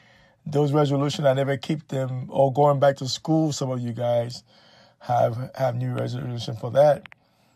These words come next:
The reason why they're not coming to fruition because it's the timing and the frequency.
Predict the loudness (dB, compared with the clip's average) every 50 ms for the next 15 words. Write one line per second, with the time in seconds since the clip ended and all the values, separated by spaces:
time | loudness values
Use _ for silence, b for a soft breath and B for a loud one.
0 | _ _ _ -20 -20 _ _ -10 -4 0 2 2 4 4 4 4 2 2 2 2
1 | 2 4 6 6 6 6 4 2 2 4 6 6 4 4 0 0 0 2 2 0
2 | -2 -4 -6 -8 -10 -8 -6 -4 -2 0 0 -2 -2 -4 -4 -6 -8 -8 -6 -6
3 | -4 -4 -4 -6 -8 -8 -8 -10 -8 -10 -4 2 6 6 6 6 4 2 -4 -6
4 | -8 -10 -10 -10 -12 -12 -8 -8 -8 -8 -6 -8 -8 -8 -8 -12 -12 -14 -16